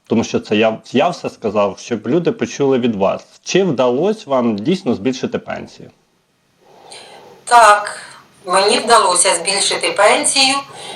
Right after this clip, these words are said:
Speaker 2: хоч теж в душі, е, ну, не дуже вірилося.
Speaker 1: Збільшення пенсії, чи було воно для вас, е, відносно вашої пенсії, суттєвим? Чи відчутним воно для вас стало? І чи, ну, покращить це ваше життя?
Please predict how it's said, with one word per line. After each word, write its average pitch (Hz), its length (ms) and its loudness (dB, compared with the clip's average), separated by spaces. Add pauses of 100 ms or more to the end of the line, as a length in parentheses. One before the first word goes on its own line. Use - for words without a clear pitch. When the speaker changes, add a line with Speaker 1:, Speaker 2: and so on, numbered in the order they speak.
(260)
Speaker 2:
хоч 220 160 0
теж 254 520 2
в - 80 -2
душі, 240 540 2 (600)
е, - 40 -6 (920)
ну, 202 120 2
не 208 120 4
дуже 175 300 0
вірилося. 165 600 2 (320)
Speaker 1:
Збільшення 160 600 2
пенсії, 120 480 -2
чи - 180 -4
було 151 340 2
воно 165 340 0
для 127 260 0
вас, 147 500 0
е, 117 180 2
відносно 120 640 -2
вашої 110 440 -2
пенсії, 196 520 -4
суттєвим? 101 680 -2
Чи - 200 -4
відчутним 120 680 -2
воно 98 220 -2
для 98 180 0
вас 98 200 0
стало? 196 340 0
І 117 140 -2
чи, 123 280 -4
ну, 107 240 -4 (760)
покращить 160 680 -2
це 123 100 -6
ваше 110 340 -4
життя? - 340 -14